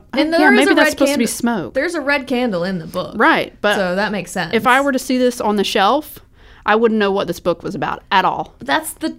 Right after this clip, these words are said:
Speaker 2: that follows the trend of, like, the new book covers. It's always,
Speaker 1: Right.
Speaker 2: like, a close-up of some pretty girl.
Speaker 1: Right.
Speaker 2: And if you look at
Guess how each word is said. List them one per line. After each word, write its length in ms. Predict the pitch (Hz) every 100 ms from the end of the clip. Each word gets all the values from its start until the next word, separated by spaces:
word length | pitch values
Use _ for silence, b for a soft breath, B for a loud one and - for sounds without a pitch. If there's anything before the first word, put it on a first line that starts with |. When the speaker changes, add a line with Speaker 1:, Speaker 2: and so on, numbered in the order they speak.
| -
Speaker 2:
that 200 | 302 311
follows 320 | 302 277 277
the 80 | 220
trend 400 | - 214 208 180
of, 160 | 175
like, 180 | 180 170
the 100 | 185
new 200 | 175 170
book 220 | 175 156
covers. 320 | - 160 170 196
It's 120 | 190
always, 220 | - 247
Speaker 1:
Right. 140 | 262
Speaker 2:
like, 100 | 262
a 20 | 254
close-up 520 | - 226 226 226 214
of 80 | 190
some 180 | 202 190
pretty 320 | - 196 202
girl. 520 | 196 170 160 170 185 -
Speaker 1:
Right. 300 | 214 185 - - - -
Speaker 2:
And 200 | 208 208 -
if 180 | 226 233
you 120 | 262
look 160 | 311
at 100 | 294